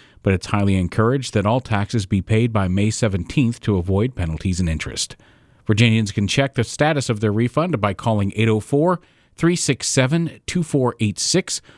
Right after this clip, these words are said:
or by using the Where's My Refund application on the Virginia Tax website.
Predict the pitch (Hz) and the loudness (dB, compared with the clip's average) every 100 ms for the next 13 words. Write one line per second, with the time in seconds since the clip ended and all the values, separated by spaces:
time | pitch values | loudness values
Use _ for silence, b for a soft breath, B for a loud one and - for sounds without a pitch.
0 | b - 104 101 95 110 113 110 90 101 | b -2 0 2 2 2 2 2 2 2
1 | 123 110 101 95 120 139 98 85 87 - | 2 2 0 0 0 0 -2 0 -2 -4
2 | 82 110 120 160 104 95 113 110 80 80 | -2 0 2 2 2 2 0 -2 -2 -2
3 | - 76 - - 73 - - - - | -2 -2 -2 -4 -2 -4 -8 -10 -18